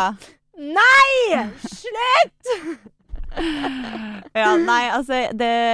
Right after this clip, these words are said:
Speaker 2: jeg synes, eh, det var to stykker som jeg synes var dritkule der. Det var, eh, men jeg husker jo ikke navnet av dem så engang.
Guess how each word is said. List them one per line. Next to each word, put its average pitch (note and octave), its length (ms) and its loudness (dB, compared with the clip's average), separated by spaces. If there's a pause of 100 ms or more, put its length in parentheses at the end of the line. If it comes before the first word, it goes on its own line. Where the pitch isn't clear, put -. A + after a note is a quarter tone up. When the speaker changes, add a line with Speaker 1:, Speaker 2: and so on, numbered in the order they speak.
Speaker 2:
jeg A#3 180 0
synes, A#3+ 440 -6
eh, A#3 680 0
det A3+ 200 -2
var A3+ 220 0
to B3+ 280 -8
stykker A#3 440 -4
som A3 120 -8
jeg F#3+ 120 -2
synes F#3 240 -6
var F3 160 0 (120)
dritkule - 640 -6
der. C4+ 360 2
Det A3 140 -4
var, G#3+ 460 2
eh, A3 280 0
men A3+ 160 -8
jeg A#3 140 -8
husker G3+ 200 -12
jo D#3 60 -6
ikke F3+ 120 -10
navnet E3 360 -8
av E3+ 80 -4
dem E3 80 -4
så F3 140 -8
engang. B3+ 180 -2